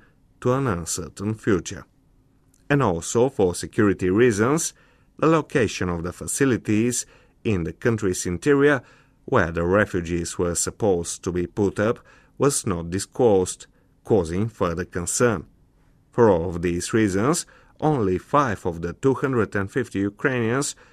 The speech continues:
who had initially stated their wish to be relocated actually got on the train from Varna bound for Ribarica. On Monday, seventy-eight Ukrainian refugees were transported from the city.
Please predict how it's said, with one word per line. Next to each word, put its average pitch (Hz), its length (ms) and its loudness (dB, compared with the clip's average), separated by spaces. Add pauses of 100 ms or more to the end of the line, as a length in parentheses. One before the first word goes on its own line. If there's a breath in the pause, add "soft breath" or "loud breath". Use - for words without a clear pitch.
(140 soft breath)
who 160 140 0
had 110 320 -4
initially 95 600 -2
stated 92 560 -2
their 92 180 0
wish 95 300 0
to 95 80 -2
be 90 160 0
relocated 101 840 -2 (480 soft breath)
actually 90 580 -2
got 87 380 -4
on 90 120 -4
the 98 140 -2 (100)
train 120 480 0 (340 soft breath)
from 139 280 -2
Varna 90 500 -2
bound 85 400 -6
for 90 320 -2
Ribarica. 92 720 -4 (1000)
On 131 160 2
Monday, 90 520 0
seventy-eight 87 920 -4
Ukrainian 95 600 -2
refugees 92 800 0 (280 loud breath)
were 156 120 4
transported 120 920 0
from 85 260 -4
the 80 80 -10
city. - 460 -8